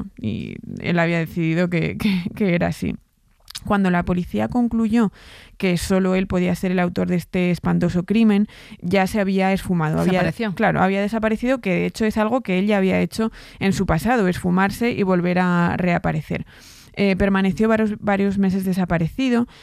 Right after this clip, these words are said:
Speaker 1: hasta que una mujer dio la voz de alarma. Fue en Zaragoza, porque él había adoptado una enésima identidad y se hacía pasar por un cocinero venezolano,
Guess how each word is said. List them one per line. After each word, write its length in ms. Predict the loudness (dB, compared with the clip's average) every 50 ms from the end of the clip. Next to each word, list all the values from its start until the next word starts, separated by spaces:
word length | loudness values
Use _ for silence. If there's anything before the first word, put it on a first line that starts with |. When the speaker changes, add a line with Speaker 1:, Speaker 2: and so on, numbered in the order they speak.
| -20 -20 -10
Speaker 1:
hasta 320 | -4 -2 -2 -2 0 -2 -2
que 140 | 0 2
una 240 | 2 4 4 4 4
mujer 500 | 4 4 2 0 0 0 0 0 0 -4 -4
dio 180 | -2 0 2 2
la 100 | 2 2
voz 160 | 2 2 2
de 80 | 2 2
alarma. 460 | 2 2 2 2 2 0 0 -2 -4 -6
Fue 360 | -6 -2 0 2 2 2 0
en 120 | 0 -2 0
Zaragoza, 560 | 0 0 0 0 0 0 -2 -4 -4 -4 -4 -4
porque 360 | -4 -4 -4 -2 -2 0 2
él 80 | 2 2
había 340 | 2 2 0 0 -2 -4 _ -4
adoptado 520 | -2 -2 -2 -2 0 0 0 0 0 -2 -2
una 260 | 0 2 2 2 2
enésima 540 | 0 0 2 2 2 2 0 0 0 0 2
identidad 520 | 2 2 0 0 0 0 0 0 0 -2 -4 -10 -20 -20 -20 -14 -6
y 120 | -4 -4
se 140 | -2 0 0
hacía 320 | 0 0 0 0 0 0 0
pasar 340 | 0 0 0 0 -2 0
por 140 | 0 0 0
un 320 | 2 2 2 2 2 2 2
cocinero 720 | 0 -2 0 0 -2 0 0 0 0 0 0 0 0 0
venezolano, 640 | 0 0 0 -2 -2 -2 -2 0 0 0 0 0 -2